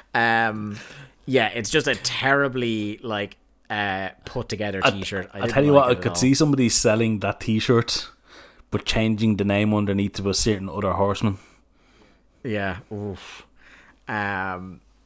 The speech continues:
Speaker 1: Malenko is out in his shy t-shirt. The distraction causes Jericho to get rolled up, and Ray is your new Cruiserweight champion.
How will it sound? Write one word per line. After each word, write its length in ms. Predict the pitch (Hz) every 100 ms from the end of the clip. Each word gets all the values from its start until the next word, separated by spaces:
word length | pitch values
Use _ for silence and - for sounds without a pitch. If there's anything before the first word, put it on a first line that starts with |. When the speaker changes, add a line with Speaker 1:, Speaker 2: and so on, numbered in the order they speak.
| _ _ _
Speaker 1:
Malenko 360 | 139 131 170 180
is 80 | 160
out 140 | 160
in 60 | 139
his 80 | 127
shy 200 | 151 127
t-shirt. 380 | 127 123 123 110
The 40 |
distraction 460 | 104 - 135 - 127
causes 280 | 123 110
Jericho 380 | 98 110 110 110
to 80 | 101
get 140 | 107 95
rolled 260 | 101 98
up, 120 | 101 -
and 180 | 101 101
Ray 220 | 127 170
is 100 | 127
your 100 | 98
new 180 | 123 185
Cruiserweight 500 | 175 147 160 143 147
champion. 480 | - 131 117 98